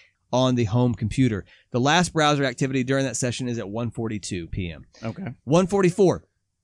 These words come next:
Speaker 1: Casey calls friend Amy Huizenga. Two twenty-one, call with Amy Huizenga ends. Two thirty, George Anthony testifies that he left the home at this time to go to work. At two forty-nine,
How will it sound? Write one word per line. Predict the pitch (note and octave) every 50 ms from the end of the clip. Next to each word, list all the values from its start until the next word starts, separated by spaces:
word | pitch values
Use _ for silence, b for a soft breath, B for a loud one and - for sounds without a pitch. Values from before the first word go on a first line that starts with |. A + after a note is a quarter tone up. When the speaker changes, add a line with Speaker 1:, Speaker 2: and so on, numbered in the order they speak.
| _ -
Speaker 1:
Casey | - F#3 G3 F#3+ - F#3+ E3+
calls | - D#3 D3+ D3+ D#3 D3
friend | - - D3+ C#3 C#3 C3+ C3+ - -
Amy | C3+ C#3+ D3+ D#3+ D#3
Huizenga. | C3 C3 B2+ B2 A2 B2 C3 B2+ B2 E2 E2 D2+ - _ _ _ _ _ _ _ _ _ _
Two | - - D3 C3+
twenty-one, | - - D3+ D3+ D#3 D#3 E3+ A3 C#4 C4+ G#3 C#3+ F#2+ E2+ - _ _ _ _ _ -
call | - - D3 D#3 E3
with | D#3+ D#3+ -
Amy | C#3+ D3 C#3+ D3 C#3
Huizenga | B2+ C3 C3 B2+ A#2 B2+ B2+ B2 A#2+ A#2+ -
ends. | C#3 C#3+ B2+ G#2+ E2+ E2 - - - _ _ _ _ _ _ _ _ _ - -
Two | - E3 D#3 C3
thirty, | - - - G#3+ A3+ A3+ F#3+ D#3 A2 F2 - - _ _ _ _ _
George | - - E3+ G3+ A3 G3+ F3
Anthony | E3 E3+ E3 D#3+ E3 D#3 D3+ C#3
testifies | - D3+ D3 - - - C#3+ C3+ C3 A#2+
that | B2+ -
he | B2 D3 G3 A#3+
left | B3 G3+ F#3+ -
the | F3+ D#3+
home | D#3 D3+ D3+ C#3+
at | B2 A#2
this | A#2+ -
time | - B2+ B2 A#2+ A2
to | A2
go | G#2 A2 G#2
to | F#2+ F#2+
work. | F#2+ F#2 D#2+ - _ _ _ _ _ _ _ _ _ _ _ _ _ _ -
At | G#2 - -
two | - G#3+ B3
forty-nine, | A3+ - A3+ A3+ A3+ G#3+ F3 C#3 B2+ B2 B2 B2 B2+ B2+